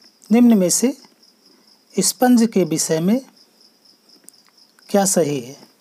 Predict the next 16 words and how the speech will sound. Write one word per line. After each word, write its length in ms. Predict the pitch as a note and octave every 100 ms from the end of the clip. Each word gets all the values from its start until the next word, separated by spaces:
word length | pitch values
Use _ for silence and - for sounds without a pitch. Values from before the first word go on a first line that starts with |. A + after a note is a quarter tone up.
| _ _ _ _ - - _ _ _ - _ _ _ F3+
ऑप्शन 380 | D3+ - F#3
ए 100 | G3
है, 200 | G3+ A3+ - _ _ _ _ _ _ _ _ -
innumerable 760 | A#3 A3+ F#3+ F3 E3+ F3+ A3 B3 _ _ _ _ _ _ _ _ _ _ _ _ _ _ _ _ _ -
mouth 500 | D#3 D#3 E3 A3+ A3+ -
and 260 | F3+ F3+ F#3+ -
one 320 | F#3 F3 E3
exist। 440 | C#3+ C#3 A#3 - - _ _ _ _ _ _ - _ _ _ _ _ _ _ _ -
ऑप्शन 380 | E3+ - G3+ G3+
बी 200 | G#3 G#3+
है, 100 | D4+
one 340 | - F3 G3 G3
mouth 320 | G3 A3 A3+ - _ _ _ -
and 240 | F3 G#3 - _ _ _ _ -
innumerable 580 | G#3+ G3+ G3 F#3+ G#3 B3 - _ _ _ _ _ _ _ G3+
exist। 520 | E3+ D#3+ G#3+ A3+